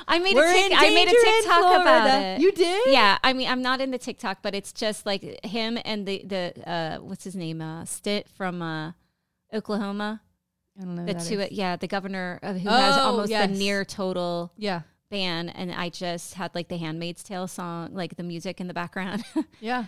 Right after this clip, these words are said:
Speaker 1: of, like, "This is why elections matter."
Speaker 2: Um, I put
Speaker 1: I
Speaker 2: a
Speaker 1: mean,
Speaker 2: tweet,
Speaker 1: smiling
Speaker 2: my
Speaker 1: and,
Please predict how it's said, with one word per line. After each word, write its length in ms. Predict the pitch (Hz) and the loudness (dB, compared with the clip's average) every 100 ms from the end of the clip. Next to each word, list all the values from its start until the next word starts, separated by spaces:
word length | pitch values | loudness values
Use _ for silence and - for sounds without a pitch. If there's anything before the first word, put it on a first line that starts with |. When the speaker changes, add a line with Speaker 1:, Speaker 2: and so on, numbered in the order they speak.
| - | -6
Speaker 1:
of, 180 | 196 180 | -6 0
like, 320 | 180 175 _ - | 0 0 _ -10
"This 180 | 190 214 | -8 -6
is 120 | 190 | -4
why 140 | 202 | -2
elections 520 | 202 196 202 - 240 | -2 -2 -4 -4 -6
matter." 520 | 226 269 254 226 220 226 _ _ - | -2 -2 -2 -4 -6 -10 _ _ -4
Speaker 2:
Um, 560 | 240 233 208 185 185 - _ _ _ _ _ _ - | 0 0 0 -2 -4 -8 _ _ _ _ _ _ -4
I 140 | 208 - | 0 2
put 80 | |
Speaker 1:
I 40 | 285 | 4
Speaker 2:
a 40 | |
Speaker 1:
mean, 160 | 427 294 | 4 2
Speaker 2:
tweet, 140 | 262 | 2
Speaker 1:
smiling 380 | 262 277 339 339 | 2 4 4 4
Speaker 2:
my 240 | 320 381 381 | 2 0 2
Speaker 1:
and, 340 | 370 415 392 | 4 6 4